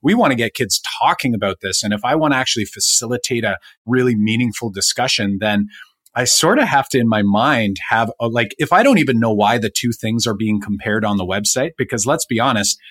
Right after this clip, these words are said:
the reason why it's a would you rather is because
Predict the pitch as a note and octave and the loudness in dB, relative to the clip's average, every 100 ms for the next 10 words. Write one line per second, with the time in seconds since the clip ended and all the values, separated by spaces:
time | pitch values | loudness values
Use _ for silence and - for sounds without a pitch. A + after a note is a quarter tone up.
0 | - A#2 B2+ F3+ D#3 B2+ B2+ A#2+ B2 A2+ | -4 0 4 4 4 4 4 2 0 2
1 | B2 G#2+ G#2+ C#3 E3+ A#2+ G#2+ - A2 B2 | 2 2 2 4 4 2 0 -4 -2 -2
2 | G#2+ | -2